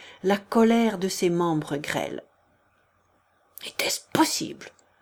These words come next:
Germinie, sa Germinie, elle n'en revenait pas. Des dettes, un enfant,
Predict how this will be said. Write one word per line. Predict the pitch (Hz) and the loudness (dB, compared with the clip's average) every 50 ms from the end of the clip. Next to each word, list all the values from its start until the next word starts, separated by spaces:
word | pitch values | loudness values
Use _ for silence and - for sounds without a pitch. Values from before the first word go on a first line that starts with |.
| _ _ | _ _
Germinie, | - - - 233 - 208 208 208 180 156 151 - - - - - - - - | 4 4 4 4 2 0 -2 -2 -2 -2 -6 -10 -14 -16 -16 -18 -18 -12 -4
sa | - - - - 311 320 330 | 0 0 2 4 4 2 2
Germinie, | 262 - 190 180 - 170 165 147 139 147 156 151 151 - - - - - _ _ _ _ _ _ _ | 2 2 0 -2 -4 -8 -8 -8 -8 -10 -10 -8 -4 -4 -6 -6 -8 -18 _ _ _ _ _ _ _
elle | - 311 277 233 | 4 6 6 6
n'en | 202 180 | 2 2
revenait | - - 170 175 262 302 226 143 | -2 -4 0 2 2 4 2 2
pas. | - - 285 262 - - _ _ _ _ _ _ _ _ _ _ | 2 2 0 0 0 -6 _ _ _ _ _ _ _ _ _ _
Des | 196 - 208 185 202 233 | 2 2 4 4 4 2
dettes, | 226 - 135 131 131 131 139 - - 196 - - - - | 2 0 -4 -4 -6 -6 -8 -6 -6 -6 -6 -8 -6 2
un | 180 190 196 185 185 | 2 4 6 6 4
enfant, | 185 196 247 254 247 - - - 185 170 165 165 170 170 170 | 6 4 4 2 0 -6 -4 0 2 4 4 4 2 2 0